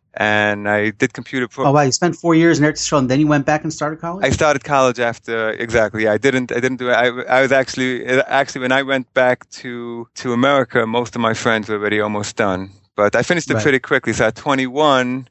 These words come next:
Speaker 1: I started, and then I got married in between. But six months after I got married, I already graduated with a programming degree from Touro.
Speaker 2: Wow.
Speaker 1: And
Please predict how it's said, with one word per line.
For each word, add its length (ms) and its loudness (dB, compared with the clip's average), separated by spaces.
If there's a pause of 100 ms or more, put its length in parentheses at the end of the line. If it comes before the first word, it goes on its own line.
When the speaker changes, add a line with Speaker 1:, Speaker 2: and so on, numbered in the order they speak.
Speaker 1:
I 80 -4
started, 720 2
and 120 -2
then 160 0
I 60 0
got 220 -2
married 340 0
in 80 -4
between. 520 -6
But 120 -14
six 240 -4
months 160 0
after 240 0
I 60 2
got 160 2
married, 260 2
I 120 2
already 260 -4
graduated 680 0
with 140 -10
a 80 -8
programming 920 -4 (140)
degree 300 -2
from 220 -4
Touro. 440 0 (420)
Speaker 2:
Wow. 380 -4
Speaker 1:
And 880 2